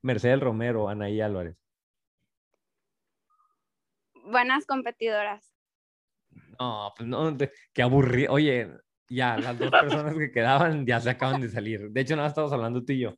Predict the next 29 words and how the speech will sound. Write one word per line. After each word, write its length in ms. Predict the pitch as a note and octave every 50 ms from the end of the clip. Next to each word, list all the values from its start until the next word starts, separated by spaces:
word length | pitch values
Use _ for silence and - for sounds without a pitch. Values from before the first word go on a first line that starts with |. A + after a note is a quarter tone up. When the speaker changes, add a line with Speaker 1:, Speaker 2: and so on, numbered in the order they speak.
| _ _ _
Speaker 1:
si 200 | _ - A2 -
quieres. 340 | A#2 G#2+ A2 A2+ - - - - - - _ - _ _ _ _ _ _ _ _ - - - - - - -
No, 120 | - C3+
vamos, 260 | B2+ B2+ C3+ D#3 D3 - - B2 A#2+
vamos 280 | B2+ C3 D3+ E3 C#3
ahorita 220 | C#3+ C3+ B2 B2+ D3
al 80 | C#3
baño 280 | C3+ D3 D#3 D#3+ E3 E3
y 20 | D3+
regresamos 580 | B2+ B2 A#2 A2 G2+ F#2+ - A#2+ B2 C3 B2+
y 20 | A#2+
seguimos 300 | A#2+ G2+ G2+ A2+ A#2+ -
hablando. 320 | A2+ G#2 A2 G#2+ G#2 F#2+ G#2+
Ok. 120 | G2+ - A#2 G#2 F2+ E2+ - _ _ _ _ - - _ _ _ _ _ _ _ _ _ - - _ _
Em, 1040 | - B2 B2+ C3 C3 C3 C3 C3 C3 C3+ C3+ C3+ C#3 C#3 C3+ C#3 C#3 C#3 C#3 C#3 C#3 C#3 C#3+ C#3 _ _ _ _ _ _ _ _ _ _ _ _ _ _ _ _ _ _ _ _
Toro, 320 | - B2+ C3+ C#3 C#3+ -
ah, 100 | - B2+
no, 140 | B2+ B2+ G2+ -
¿cómo 180 | B2 C3+ D3
le 80 | C#3 A#2+
dices 260 | A#2+ A2 B2 B2 B2+
tú? 120 | - D3+
Bien 180 | C3+ B2 A2+ A2+
formal, 320 | G2 B2 A2+ A2 G#2 G2 F#2+
ahí 80 | F#2+
te 100 | F#2 -
va. 180 | G2 G2 B2+ - _ _ _ _ _ _
Javier 640 | - - A#2+ A2 G2+ A#2 B2 C3 C#3 C#3 C#3 C3+ - _ _ _ _ _ _ _ _ -
Rosas. 500 | - G#2+ A2 G2+ G2+ - - _ _ _